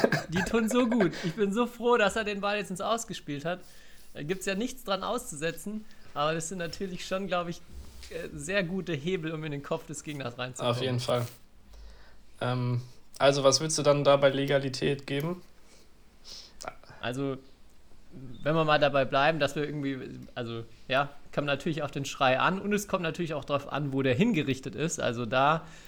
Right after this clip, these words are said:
Speaker 2: ist natürlich die Legalitätsgrenze immer, wenn man den anderen nicht anschreien darf, ähm, wo es ja dann häufiger auch mal zu Ermahnungen schon, schon kommt. Aber mein Vorschlag wäre wirklich, ähm, ruhig irgendwas zu sich zu schreien, einfach so laut, dass es der andere hört,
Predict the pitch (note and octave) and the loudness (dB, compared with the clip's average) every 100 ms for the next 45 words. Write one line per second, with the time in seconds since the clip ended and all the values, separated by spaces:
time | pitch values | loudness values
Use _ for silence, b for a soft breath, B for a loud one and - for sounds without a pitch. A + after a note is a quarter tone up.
0 | B - - C3+ D#3+ D3 - C#3 C#3 C#3 | B -8 -2 0 2 0 0 0 0 0
1 | C3+ C3 C#3+ C#3 - C3 C#3+ C#3+ D3 C#3+ | -2 0 0 0 0 0 0 0 -2 0
2 | B2+ B2 C3 C3 C3 C3 C#3+ C#3 C#3 - | 0 0 0 0 0 0 2 2 2 0
3 | D3 G3 - D#3 D#3 D#3 D3 E3+ - - | 0 2 6 6 8 8 10 10 6 -10
4 | - - - - C#3+ C3 C3 C3 B2+ C3 | -20 -20 -20 -12 -6 -4 -4 -6 -8 -8
5 | B2+ C3 C#3 C3+ C3+ C3+ C#3 D3+ C3+ C3 | -6 -4 -2 0 0 2 2 2 2 4
6 | D3 C3 B2+ D3 C3 B2 C#3+ D3+ C#3+ D3 | 4 2 2 0 4 6 4 2 -2 -4
7 | C#3 D3 C#3+ C#3+ C#3 - C#3+ C#3 D#3 F#3+ | -4 -4 -4 -4 -8 -4 -4 2 2 2
8 | G#3 b b b b b b b - C3 | -2 b b b b b b b 6 8
9 | C3+ C3 - - - - C3 E3 A3 G#3 | 8 4 -6 -12 -12 -10 6 8 10 10
10 | A3 A3 F3+ E3 E3+ D#3+ D#3+ F3 F3 F3 | 8 8 4 6 2 2 2 4 4 2
11 | - - D3 C#3 - - - - - E3 | 0 -2 0 -2 -8 -12 -14 -14 2 6
12 | A#3+ B3 G#3+ G3 F3+ - D#3+ D3+ B3 - | 8 8 4 6 4 2 0 2 0 -2
13 | F#3+ - D#3 E3+ A3+ F#3 E3+ E3 D#3+ F#3 | -4 4 8 8 6 2 2 2 0 0
14 | F#3 D3+ F3+ F3 E3 - D3+ D3+ D3 B2+ | 6 8 8 4 -2 -2 0 0 0 2
15 | D3+ G#3 G#3 | 4 4 2